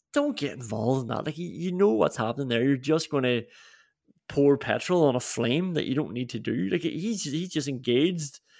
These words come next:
Jurgen Klopp and Liverpool now, really. He talked about his behaviour, his demeanour, more so through the prism of Eddie Howe and the, and the calmness and the,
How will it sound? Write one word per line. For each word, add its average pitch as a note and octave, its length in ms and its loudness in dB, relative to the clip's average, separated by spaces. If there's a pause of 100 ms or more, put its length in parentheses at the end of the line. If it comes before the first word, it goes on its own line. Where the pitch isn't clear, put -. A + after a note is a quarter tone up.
(160)
Jurgen C3+ 320 6
Klopp - 320 0
and A#2 180 0
Liverpool D#3 420 0
now, F#3+ 140 0
really. D3+ 380 -2 (420)
He C3 300 0
talked C3 260 2
about B2 160 0
his A2+ 100 -4
behaviour, B2 540 4
his C3 100 0
demeanour, C3 580 0 (400)
more A#3 240 6
so D3 480 8 (200)
through C#3+ 140 4
the C3+ 60 4
prism B2 480 2
of A2+ 120 0
Eddie A#2+ 220 6
Howe B2+ 300 4 (340)
and A#2 160 -2
the, D#2+ 80 2
and A#2 100 0
the A#2 60 -4
calmness B2+ 600 2
and A#2+ 140 -4
the, A2 100 -6